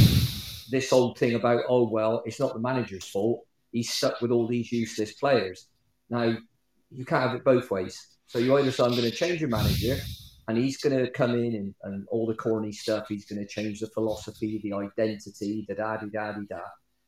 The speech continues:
But I, I haven't seen a dead cat bounce even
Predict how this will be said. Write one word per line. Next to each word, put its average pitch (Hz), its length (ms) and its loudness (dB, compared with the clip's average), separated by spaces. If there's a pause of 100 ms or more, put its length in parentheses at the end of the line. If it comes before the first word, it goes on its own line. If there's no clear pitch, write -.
(480)
But 120 240 4 (1800)
I, 135 120 2
I 139 240 4
haven't 151 540 2
seen 113 680 0 (800)
a 120 80 4
dead 135 320 4
cat - 300 -4
bounce 117 380 -2
even 98 400 -8